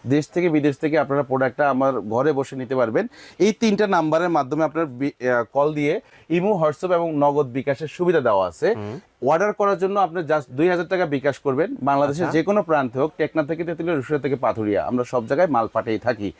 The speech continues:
Speaker 1: আর বাকি যে টাকাটা থাকবে, সে টাকাটা আপনার কুরিয়ারের লোক যাবে, ওনার কাছে বুঝিয়ে দিয়ে দিবেন।
Speaker 2: আচ্ছা, যারা সরাসরি
Speaker 1: জি।
Speaker 2: শোরুমে আসবে,
Speaker 1: হ্যাঁ,
Speaker 2: কিভাবে আসবে?
Speaker 1: যারা সরাসরি শোরুমে আসবে, ঢাকা নিউ মার্কেট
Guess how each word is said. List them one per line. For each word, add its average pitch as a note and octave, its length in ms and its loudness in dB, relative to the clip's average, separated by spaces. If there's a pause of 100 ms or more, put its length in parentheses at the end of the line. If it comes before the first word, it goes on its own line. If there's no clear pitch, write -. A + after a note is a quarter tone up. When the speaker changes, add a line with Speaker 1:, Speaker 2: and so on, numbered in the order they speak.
(240)
Speaker 1:
আর A#2+ 200 2
বাকি C#3+ 360 0
যে F3+ 140 -2
টাকাটা D3 340 -2 (120)
থাকবে, A2 320 -4
সে C3+ 160 -4
টাকাটা C#3+ 300 0
আপনার D#3+ 220 -2
কুরিয়ারের C#3+ 400 0
লোক C3+ 220 2
যাবে, B2 240 2
ওনার C#3 200 -4
কাছে C3 240 -4
বুঝিয়ে A2 320 -4
দিয়ে G#2 140 -4
দিবেন। D#2+ 220 -10 (140)
Speaker 2:
আচ্ছা, C#3 180 -2
যারা D3 200 2
সরাসরি F#3+ 400 0
Speaker 1:
জি। - 80 0
Speaker 2:
শোরুমে D3+ 240 2
আসবে, B2+ 180 -2
Speaker 1:
হ্যাঁ, B2 160 0
Speaker 2:
কিভাবে G2+ 160 -4
আসবে? F#2 140 -12
Speaker 1:
যারা C#3 280 2
সরাসরি F3+ 460 0
শোরুমে E3+ 420 0
আসবে, D#3 380 0 (160)
ঢাকা D#3 280 0
নিউ F3+ 180 0
মার্কেট D3+ 360 0